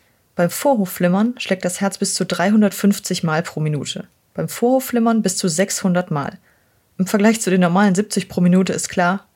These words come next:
das ist lebensbedrohlich und muss sofort behandelt werden. Hier reden wir nicht von, das muss der Arzt mal prüfen, sondern von Notfall, Krankenhaus. Und zwar sofort. Sonst können Embolie,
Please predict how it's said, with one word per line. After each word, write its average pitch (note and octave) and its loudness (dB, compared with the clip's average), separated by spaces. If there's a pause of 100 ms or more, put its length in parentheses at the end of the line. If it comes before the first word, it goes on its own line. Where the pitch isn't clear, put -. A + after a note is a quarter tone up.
das D#3 -2
ist - -10
lebensbedrohlich F3 0
und E3+ -8
muss D#3 -2
sofort - -4
behandelt E3 -2
werden. - -8 (640)
Hier F3 -2
reden F#3 4
wir F3+ 4
nicht G#3 4
von, G3+ 0 (260)
das F3+ -2
muss G#3 4
der - 0
Arzt F3+ 0
mal D#3+ -2
prüfen, B3+ 0
sondern F#3 4
von F3+ 0 (160)
Notfall, A3+ 2 (160)
Krankenhaus. F#3 -2 (240)
Und G#3 4
zwar G#3 2
sofort. G3 -2 (300)
Sonst - -6
können F3+ 2
Embolie, F3 2